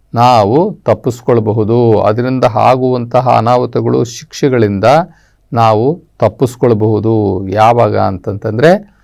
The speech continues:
ಆ ಶಿವನಿಗೆ ಶರಣಾದಾಗ. ಕಳ್ಳ ಅಂತಂತಂದ್ರೆ ಬೇರೆ ಯಾರು ಅಲ್ಲ,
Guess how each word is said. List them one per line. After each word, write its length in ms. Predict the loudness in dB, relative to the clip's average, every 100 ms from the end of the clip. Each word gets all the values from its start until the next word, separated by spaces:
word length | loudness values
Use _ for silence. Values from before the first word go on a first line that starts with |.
| _ _ _ -4
ಆ 320 | 0 2 2
ಶಿವನಿಗೆ 640 | -2 -2 0 0 0 -2
ಶರಣಾದಾಗ. 880 | -4 0 2 2 2 2 2 2 2 4 4 2 -2 -12 _ _ _
ಕಳ್ಳ 340 | -2 2 4
ಅಂತಂತಂದ್ರೆ 640 | 4 2 0 -4 -2 -2 0
ಬೇರೆ 320 | 0 2 2
ಯಾರು 340 | 2 2 2 0
ಅಲ್ಲ, 160 | 2